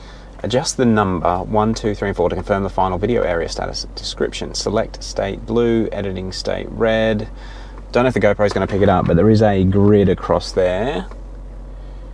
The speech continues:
Okay, so I can see that we're sort of cutting off that edge at the moment.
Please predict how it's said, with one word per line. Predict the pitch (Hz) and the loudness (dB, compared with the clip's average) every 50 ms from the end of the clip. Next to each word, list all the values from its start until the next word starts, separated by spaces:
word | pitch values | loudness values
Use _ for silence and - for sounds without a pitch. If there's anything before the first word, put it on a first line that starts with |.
| - - - - - - - - - - - - - - - - - - - | -16 -16 -18 -18 -18 -18 -18 -18 -18 -18 -18 -18 -18 -18 -18 -18 -16 -12 -12
Okay, | 135 147 156 165 175 185 185 - 113 98 98 95 110 147 151 - - - - - - - - - - - - - - - - - - | -10 -10 -8 -8 -8 -6 -4 -2 0 0 0 0 -2 -4 -6 -10 -14 -16 -16 -16 -16 -16 -16 -16 -16 -16 -16 -16 -16 -16 -16 -16 -14
so | - - - 117 113 113 113 113 113 113 113 - - - - - - - - | -12 -6 -2 0 2 2 4 4 4 2 2 -2 -6 -14 -16 -16 -10 -6 -6
I | 107 | -4
can | - - 107 | -2 -2 -4
see | - - 156 165 | -2 0 2 2
that | 151 117 | 2 2
we're | - | 0
sort | 110 - - - 107 - | 0 0 0 0 0 0
of | - | 0
cutting | - 120 113 113 113 | 0 2 2 2 2
off | 101 98 - - | 0 -2 -2 -2
that | 101 98 - - | -2 -2 -2 -2
edge | 80 98 107 143 180 - - - - - | -2 -2 -2 -2 -4 -8 -10 -12 -10 -8
at | - 107 - | -6 -6 -4
the | 107 | -4
moment. | 101 101 104 120 139 175 220 247 - | -2 -2 0 -2 -2 -2 -4 -6 -6